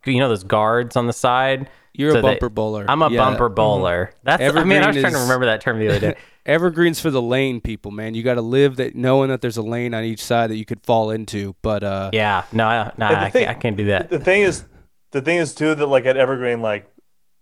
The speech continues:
Speaker 3: when you go, 'cause I didn't, you know, I didn't do that. I don't think anybody does that immediately. Like, you, like, you take a class, like,
Speaker 2: Yeah.
Speaker 3: like, a classroom class immediately. But when you do it, like, all, almost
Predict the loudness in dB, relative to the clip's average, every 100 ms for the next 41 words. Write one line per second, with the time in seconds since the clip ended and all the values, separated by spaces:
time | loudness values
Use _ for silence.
0 | _ -10 -8 -6 0 2 2 0 4 4
1 | 2 -4 0 0 0 -2 -2 0 0 -2
2 | -12 -14 -4 -2 -2 -2 -4 -4 -6 -4
3 | -4 -2 -4 -4 -8 -8 -8 -8 -10 -16
4 | -16 -14 -14 -12 -14 -4 -4 -4 -2 -2
5 | -2 -2 2 2 2 -4 -8 -2 -2 -2
6 | -6 -8 -4 2 2 2 -4 -2 -2 -2
7 | -6 -6 -6 -8 -12 -20 -20 -20 _ -4
8 | -2 -2 -2 -2 0 0 -4 -8 _ _
9 | 4 6 4 2 2 2 2 -4